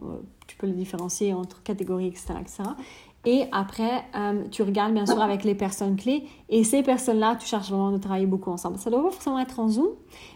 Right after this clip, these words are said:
mais tu cherches vraiment un max, euh, de avoir du contact en fait avec eux, euh,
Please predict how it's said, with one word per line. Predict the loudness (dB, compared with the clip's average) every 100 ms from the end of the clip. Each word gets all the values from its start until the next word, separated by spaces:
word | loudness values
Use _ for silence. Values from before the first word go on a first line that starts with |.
| 2
mais | 2
tu | 4
cherches | 2 4
vraiment | 4 4 4
un |
max, | 2 0 0 -6 -10 -6
euh, | -2 2 2
de | 4 6
avoir | 4 4 0 0
du | -2
contact | -2 -2 -4
en | -4
fait | -4 -2
avec | -4 -2
eux, | -4 -4 -12 -20 -20 -8
euh, | -4 -2